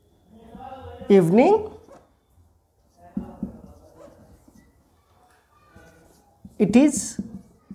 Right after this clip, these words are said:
nineteen seventy। तो it का यूज़ करके हम ऐसे अनेकों sentence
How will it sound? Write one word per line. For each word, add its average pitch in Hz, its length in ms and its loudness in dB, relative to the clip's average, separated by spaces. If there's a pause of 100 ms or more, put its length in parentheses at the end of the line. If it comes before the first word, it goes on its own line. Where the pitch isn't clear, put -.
(760)
nineteen 180 440 2
seventy। 311 540 0 (1120)
तो 320 380 2
it 262 220 2
का 302 140 6
यूज़ 247 360 4
करके 240 280 4
हम 320 260 4
ऐसे 254 240 6 (280)
अनेकों 208 340 4
sentence 262 640 4